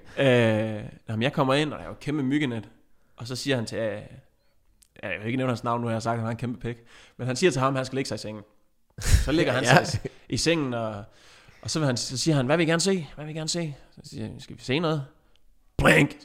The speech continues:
Speaker 1: Tænder han på projektoren. Boom! Så popper det bare op med My Big Hero seks, eller hvad den hedder. Sådan en kæmpe, øh,
Speaker 2: Ja.
Speaker 1: tegnefilmsbamse ting. Så sidder vi og ser den, så siger han, "Jeg skal, jeg skal lige ud og have et væs." Så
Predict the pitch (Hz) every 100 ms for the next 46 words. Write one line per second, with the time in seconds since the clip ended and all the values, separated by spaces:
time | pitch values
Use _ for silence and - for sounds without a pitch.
0 | - 139 135 117 - - 135 135 107 -
1 | _ _ _ _ - 143 139 127 - -
2 | - 117 117 123 117 120 117 117 110 107
3 | - 123 117 139 131 135 127 117 127 127
4 | 113 113 117 120 120 110 110 - 151 139
5 | 107 110 131 143 131 - - 120 143 123
6 | - - 120 113 - 117 120 117 110 113
7 | 110 - - - - - - 127 - 156
8 | 120 151 139 139 139 131 - - 135 -
9 | - - 139 143 139 135 113 147 143 123
10 | -